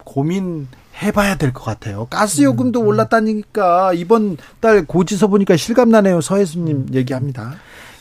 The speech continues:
Speaker 2: 예, 뭐, 가스, 뭐, 그 요금, 그다음에 전기 요금, 뭐, 이런 거 다 올랐고요. 작년 같은 경우만 해도, 뭐, 전기 요금은, 전기 요금은 세 차례 올랐다 하고요. 그리고 올해 시작되자마자 한 차례 또 올랐다라고 하고 있는데,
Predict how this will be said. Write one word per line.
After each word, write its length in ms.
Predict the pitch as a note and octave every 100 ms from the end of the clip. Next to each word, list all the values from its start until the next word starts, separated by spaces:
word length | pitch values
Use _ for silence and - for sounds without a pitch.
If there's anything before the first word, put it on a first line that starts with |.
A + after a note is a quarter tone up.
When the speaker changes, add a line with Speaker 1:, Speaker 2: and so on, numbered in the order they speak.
| D#3+
Speaker 2:
예, 80 |
뭐, 240 | D#3 D3 C3
가스, 840 | F#3 A3 - A3+ G#3 G3 F#3 F3 C3+
뭐, 340 | C#3 C3+ B2 C3
그 300 | C3+ B2 C3
요금, 440 | C3 A#2+ C3 A#2+ A#2
그다음에 420 | D3 D3+ C#3+ C#3
전기 420 | B2+ B2+ C#3 D#3+
요금, 320 | D#3 A#2 B2+ B2
뭐, 260 | A#2 A#2
이런 140 | C#3+ C#3+
거 60 | B2+
다 160 | -
올랐고요. 500 | C3 D#3+ C3 D#3+ D#3 B2 - - -
작년 300 | - E3+ F#3
같은 240 | F#3 F#3
경우만 340 | E3+ D#3 D3+ C#3+
해도, 240 | C3 B2+
뭐, 220 | B2 A#2+ A#2+
전기 220 | C3 D3+
요금은, 400 | D3 C3 C3 B2
전기 280 | - C3 C3+
요금은 220 | D#3 B2+
세 140 | B2+ F#3
차례 220 | - G#3+
올랐다 420 | E3+ B2+ B2+ B2
하고요. 340 | A#2+ A#2 D#3 B2
그리고 260 | - C3 C3+
올해 140 | D3+
시작되자마자 600 | C3 E3+ - E3+ C3+ B2
한 120 | B2+
차례 180 | B2+ C#3
또 220 | B2 C#3 A#2 - - - -
올랐다라고 640 | E3 D#3+ - C#3 B2+ A#2+ B2
하고 220 | D#3 B2
있는데, 420 | A#2+ A#2+ D3+ B2+